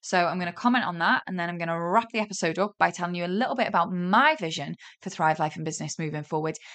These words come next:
and how it impacts things for me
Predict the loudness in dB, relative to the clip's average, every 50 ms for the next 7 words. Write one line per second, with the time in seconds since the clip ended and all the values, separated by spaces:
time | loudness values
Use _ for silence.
0 | -18 -10 -4 0 2 2 4 2 2 0 0 2 2 2 2 0 -2 -4 -2 -2
1 | -4 -4 -4 _ -10 -12 -6 -4 -4 -2 -2 -4 -4 -6 -6 -6 -2 0 0 0
2 | 0 -2 -8 -18 _ -6 -4 -2 -2 0 2 2 0 0 -2